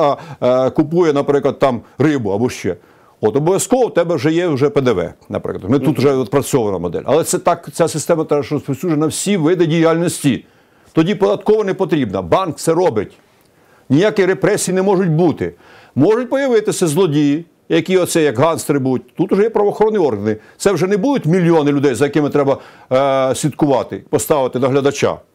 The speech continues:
Speaker 1: А тут будуть окремі діячі, які посильні для С Б У, для Д Б Р, наприклад, для інших, для набу, якщо це будуть податківці, то, е, правоохоронці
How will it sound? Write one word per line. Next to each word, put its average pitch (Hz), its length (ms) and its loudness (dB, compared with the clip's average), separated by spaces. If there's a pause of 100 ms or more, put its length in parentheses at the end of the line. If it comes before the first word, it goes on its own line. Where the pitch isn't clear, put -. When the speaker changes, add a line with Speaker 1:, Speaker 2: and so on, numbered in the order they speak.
(420)
Speaker 1:
А 131 160 2
тут 247 220 -2
будуть 190 260 0
окремі 190 440 0 (360)
діячі, 156 580 0 (260)
які 165 440 0 (320)
посильні 139 480 0
для 240 200 0
С 127 120 -4
Б 104 120 -4
У, 127 300 -2 (280)
для 160 140 2
Д 220 120 0
Б 156 120 -4
Р, 135 420 -2
наприклад, 123 380 -2
для 214 120 2
інших, 196 380 0
для 139 300 0
набу, 160 320 0
якщо 147 180 -6
це 147 100 -4
будуть 139 360 -4
податківці, 147 720 0
то, 151 140 2
е, 143 540 2
правоохоронці 151 680 0